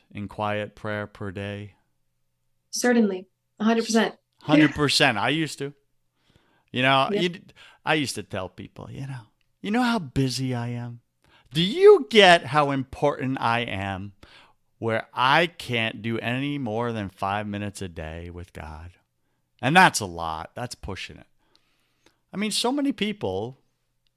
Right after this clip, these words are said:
Speaker 1: speak this way. Good people, Christians, Protestants, Catholics, both sides.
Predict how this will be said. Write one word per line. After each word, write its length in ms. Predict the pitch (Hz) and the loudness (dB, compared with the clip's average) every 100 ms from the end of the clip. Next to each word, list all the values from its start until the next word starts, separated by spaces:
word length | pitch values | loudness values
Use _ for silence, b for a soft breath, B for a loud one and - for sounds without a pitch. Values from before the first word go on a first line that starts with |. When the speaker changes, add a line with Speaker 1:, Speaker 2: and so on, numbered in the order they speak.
| _ | _
Speaker 1:
speak 340 | - - 277 | -12 -6 -6
this 240 | - - - | -6 -6 -8
way. 260 | - - - _ _ _ _ _ _ | -14 -16 -20 _ _ _ _ _ _
Good 240 | 302 311 - | -6 -6 -6
people, 440 | 98 - - _ _ _ _ | -8 -10 -20 _ _ _ _
Christians, 800 | - 226 - - 107 - - - _ _ _ _ _ _ | -6 -6 -6 -14 -18 -16 -16 -18 _ _ _ _ _ _
Protestants, 560 | 95 110 147 170 180 | -12 -10 -12 -14 -14
Catholics, 720 | - 90 98 135 151 - - - | -6 -4 -4 -8 -12 -14 -20 -16
both 180 | 156 175 | -14 -10
sides. 540 | - 78 92 - - | -12 -12 -16 -20 -20